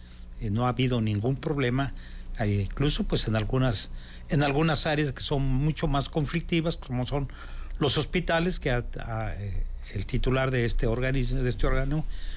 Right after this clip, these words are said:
bueno, pues intervino. Pero este, en este asunto, de, en este restaurante, no hubiera pasado nada si no viviéramos en estos momentos, desde hace ya varios meses,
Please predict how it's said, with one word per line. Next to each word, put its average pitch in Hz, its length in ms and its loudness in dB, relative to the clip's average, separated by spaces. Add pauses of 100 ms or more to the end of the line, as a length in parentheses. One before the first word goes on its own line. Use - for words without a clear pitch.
(140)
bueno, 151 240 2
pues 139 180 0
intervino. 135 580 2 (360)
Pero 170 160 4
este, 214 300 0
en 160 120 2
este 180 240 0
asunto, 165 500 0
de, 127 80 6
en 127 100 6
este 143 220 0
restaurante, 123 640 -2
no 127 100 0
hubiera 135 220 0
pasado 127 280 -2
nada 120 360 0 (360)
si - 240 0
no 175 160 4
viviéramos 165 540 0
en 131 120 2
estos 151 260 0
momentos, 123 680 0 (340)
desde 120 260 2
hace 165 200 0
ya 147 160 2
varios 143 300 0
meses, 131 460 0